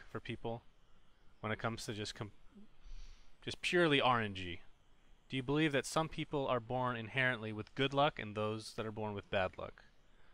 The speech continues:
Let me know in the comments. I'm actually interested to hear what, uh, you guys have to say concerning that. Because based on my experiences when it comes to random events like this, I have horrible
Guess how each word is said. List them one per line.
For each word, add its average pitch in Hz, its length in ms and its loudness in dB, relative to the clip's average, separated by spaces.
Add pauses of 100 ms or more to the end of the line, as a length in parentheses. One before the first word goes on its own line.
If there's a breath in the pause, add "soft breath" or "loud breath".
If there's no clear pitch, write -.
(580 soft breath)
Let 143 120 0
me 156 80 0
know 143 140 2
in 123 60 0
the 117 60 -2
comments. 135 720 2
I'm 117 100 -6
actually 120 300 0
interested - 360 -8
to 104 100 -4
hear 110 200 0
what, 98 220 -2 (880 soft breath)
uh, - 160 -4
you - 100 -10
guys - 200 -6
have - 120 -6
to - 80 -14
say 110 200 -4
concerning 107 420 -8
that. 110 240 -2 (1160 soft breath)
Because 107 260 -8
based 143 320 2
on 117 380 0 (440 loud breath)
my 120 100 -2
experiences 131 680 -6
when 120 80 -8
it 110 80 -10
comes 120 220 -8
to 107 320 -6 (500 soft breath)
random 131 380 4
events 127 320 0
like 120 160 -2
this, - 400 -2
I 131 80 6
have 123 160 2
horrible 135 840 12